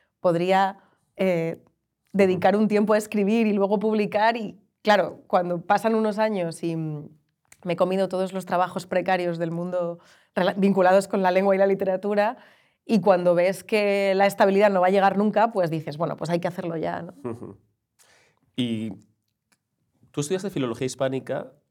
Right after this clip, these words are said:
Speaker 2: em, entiendo que por tu, mm, bueno, pues por tu vocación y por tu interés en, en, en la literatura y en el lenguaje. ¿La carrera te decepcionó? ¿Te, te motivó más? Es decir, ¿te puso en contacto con textos que, que te elevaron?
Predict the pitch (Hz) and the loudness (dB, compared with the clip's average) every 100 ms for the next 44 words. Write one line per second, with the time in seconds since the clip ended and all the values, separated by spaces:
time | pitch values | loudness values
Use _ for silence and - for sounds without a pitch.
0 | - 110 104 101 95 82 - - _ _ | -8 -6 -6 -8 -10 -14 -16 -20 _ _
1 | _ 107 107 113 120 117 110 113 98 - | _ -10 -6 -4 -4 -4 -6 -6 -10 -12
2 | _ _ - 76 58 - - - - - | _ _ -20 -20 -18 -18 -20 -20 -12 -10
3 | - - 101 104 101 - - 127 127 117 | -10 -10 -10 -8 -8 -8 -2 0 0 -2
4 | 98 98 98 101 107 101 92 104 90 - | -8 -10 -10 -10 -10 -12 -10 -12 -12 -16
5 | 101 92 90 - 85 127 123 107 104 95 | -12 -10 -10 -10 -6 -4 -2 -4 -8 -10
6 | 101 110 127 - 170 - _ _ _ _ | -8 -6 -6 -8 -12 -14 _ _ _ _
7 | _ _ - 120 120 120 156 214 180 127 | _ _ -6 -4 -2 -4 -4 -4 -4 -6
8 | - - 101 85 135 180 202 190 110 104 | -10 -12 -10 -6 -4 -4 -6 -10 -8 -6
9 | 98 95 92 87 82 64 - - - - | -4 -4 -6 -6 -8 -10 -12 -16 -18 -20
10 | - - - - 110 104 92 110 113 147 | -20 -20 -16 -6 -4 -4 -6 -4 0 0
11 | 180 175 123 117 104 113 120 113 117 117 | 0 -4 -12 -12 -12 -10 -8 -6 -6 -6
12 | 110 101 113 113 110 110 - - - - | -10 -8 -10 -8 -10 -10 -14 -20 -20 -20
13 | - - _ - 104 90 113 165 180 190 | -18 -18 _ -10 -6 -2 -2 -2 -6 -10